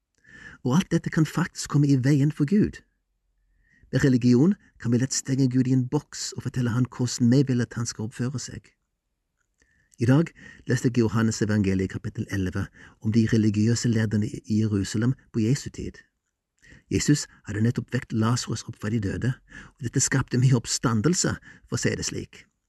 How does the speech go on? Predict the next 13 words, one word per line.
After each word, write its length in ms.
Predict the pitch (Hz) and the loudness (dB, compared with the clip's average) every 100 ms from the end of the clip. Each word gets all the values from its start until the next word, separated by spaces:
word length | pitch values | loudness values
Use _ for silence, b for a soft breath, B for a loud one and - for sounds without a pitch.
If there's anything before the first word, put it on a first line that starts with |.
| _ _ _ _ - 113 | _ _ _ _ -4 2
Mange 240 | 120 120 | 4 4
mennesker 400 | 107 107 - 123 - B B | 2 -2 -2 -4 -4 B B
kom 180 | - 131 | 0 0
til 180 | - 123 | 2 -2
å 80 | 110 | -2
tro 240 | - 131 | 0 0
på 160 | 123 120 | 0 -2
Jesus, 460 | 107 113 104 - - | -2 -4 -6 -8 -8
at 160 | - | -6
han 100 | 123 | -4
var 140 | 117 120 | -2 -2
Guds 240 | 117 113 | -4 -2
sønn, 280 | - 127 | 0 2